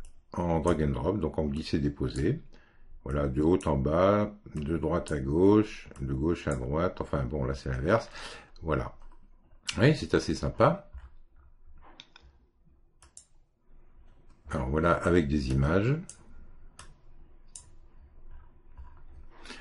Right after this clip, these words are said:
Bon, vous retrouverez donc cette page à la suite de la vidéo. Bon, ici nous avons un autre exemple, donc voilà, en mosaïque.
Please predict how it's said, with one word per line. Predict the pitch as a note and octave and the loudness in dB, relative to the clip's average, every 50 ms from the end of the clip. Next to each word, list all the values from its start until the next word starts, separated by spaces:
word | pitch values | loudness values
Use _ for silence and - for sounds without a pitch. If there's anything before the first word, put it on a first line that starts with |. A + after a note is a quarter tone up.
| - - - - | -20 -14 0 8
Bon, | G2 G#2+ F#2+ - - - - | 10 10 10 10 8 0 -10
vous | - - F#2 G#2 A2+ | -4 4 8 10 12
retrouverez | A2+ C3+ C3 - - C3+ B2 A2+ G#2+ B2 A#2+ A2 | 12 12 12 12 10 8 8 10 10 10 10 10
donc | F2 E2 F2 E2 D2+ - - - | 10 8 6 6 6 2 -2 -8
cette | - - - G2 - - | -4 -2 0 0 0 0
page | - G2 F#2+ F2 D#2 D#2+ | 2 4 4 4 2 2
à | D#2+ D#2+ | 0 0
la | D#2+ D#2+ | 0 0
suite | - - - D#2 | -2 -4 -4 -2
de | C#2 D2 | 0 0
la | C#2+ C#2 | 0 0
vidéo. | C2 C2+ C2 A#1 - C#2 D#2+ A2 E3+ F#3+ G3+ - - - - - - - - - - - | -2 -4 -4 -2 0 2 4 4 4 2 0 -6 -12 -20 -20 -20 -20 -20 -20 -20 -20 -8
Bon, | - D#2+ E2+ F2+ | -2 0 0 2
ici | F2+ G2+ G#2+ G#2 - - - B2 A#2 | 2 2 0 0 -2 0 2 2 4
nous | G#2+ G2 F#2+ F#2 D#2+ F2 | 4 4 4 4 4 4
avons | F#2+ E2+ F2 F#2 G2 G2 F#2+ F#2 - - | 4 4 4 4 4 4 2 2 0 -2
un | F2 E2+ E2 E2 E2 D#2+ D#2+ D#2+ E2 E2 E2+ | 0 0 2 2 2 2 2 2 4 4 4
autre | G#2+ A#2+ - - F2 | 4 2 2 0 -4
exemple, | D#2+ C2+ C2 D2 E2 A#2 C#3+ - - D#2 | -4 -2 -2 0 0 0 0 -2 -4 -4
donc | D#2 D#2 - - | -2 -2 -2 -2
voilà, | D2 D2+ D#2+ D#2 D2+ - - | -2 0 0 0 0 -2 -2
en | D#2+ | -2
mosaïque. | D#2 D#2 D#2+ D2+ D2+ D2 C#2+ E2 B2 - - - - - | -2 -2 -2 -2 -2 -2 0 -2 -2 -4 -6 -12 -20 -20